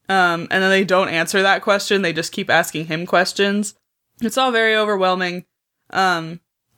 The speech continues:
and then Koichi mentions that he doesn't see Izumi, who is one of the girls who came to see him in the hospital.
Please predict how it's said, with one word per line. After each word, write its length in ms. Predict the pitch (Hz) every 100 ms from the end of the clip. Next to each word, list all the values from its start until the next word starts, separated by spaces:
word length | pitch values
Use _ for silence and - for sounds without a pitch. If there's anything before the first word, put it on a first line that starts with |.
| _
and 80 | 196
then 120 | 196 185
Koichi 640 | - 269 320 - 220 202
mentions 540 | 185 190 196 196 202 196
that 160 | 180
he 120 | -
doesn't 320 | 180 196 269 254
see 260 | 269 247
Izumi, 680 | - 208 247 226 156 127 - _ _ _ _ -
who 220 | 185 214 196
is 400 | 185 180 175 - _
one 260 | - 190 208
of 100 | 196
the 100 | 185
girls 640 | 170 165 151 147 165 - - _ _
who 220 | - 170
came 280 | 165 170 170
to 80 | 160
see 200 | - 190
him 120 | 190
in 100 | 170
the 60 | 160
hospital. 640 | 175 180 - - 160 82